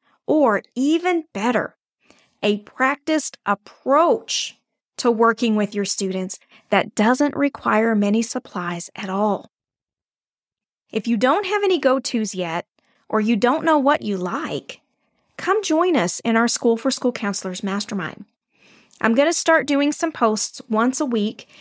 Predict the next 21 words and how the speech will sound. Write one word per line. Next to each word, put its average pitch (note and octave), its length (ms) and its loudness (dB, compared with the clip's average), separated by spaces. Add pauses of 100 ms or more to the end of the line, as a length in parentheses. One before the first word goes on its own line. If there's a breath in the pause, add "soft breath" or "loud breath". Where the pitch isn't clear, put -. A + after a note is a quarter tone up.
(180 loud breath)
in A3+ 340 2
our G#3 440 0
private C#4 560 0
mastermind B3+ 640 2
community F#3 640 -2 (300 loud breath)
to A#3 140 0
show A#3+ 420 2
some B3 240 0
of A#3 60 2
my G3+ 140 2
favorite C#4+ 540 0
tools C4+ 460 2
in G#3+ 160 0
my F#3+ 140 0
counseling B3 560 -2
office C4+ 480 0 (320 loud breath)
and G#3+ 160 2
how A3 400 0
I A3 60 -4
use G3 360 -2
them. - 360 -12